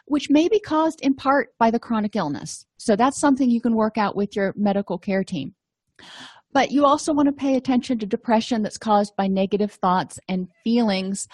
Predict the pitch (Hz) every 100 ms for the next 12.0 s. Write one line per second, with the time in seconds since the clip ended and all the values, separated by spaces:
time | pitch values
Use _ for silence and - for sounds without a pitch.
0 | - - _ 196 196 190 190 180 190 -
1 | _ _ _ 185 196 214 208 196 185 -
2 | 196 - 202 - 185 - 185 156 - _
3 | - 175 175 175 170 185 185 175 170 170
4 | 170 175 - 160 156 175 175 - 170 -
5 | 160 165 156 160 - - 170 139 170 -
6 | - _ 202 202 185 180 170 - 151 151
7 | 170 - - _ _ _ _ - - -
8 | _ 277 302 320 330 - 294 269 247 277
9 | 294 302 302 294 226 240 - 254 285 294
10 | 262 - 247 - 220 - 233 247 - 208
11 | 254 214 196 208 226 240 - 196 - 214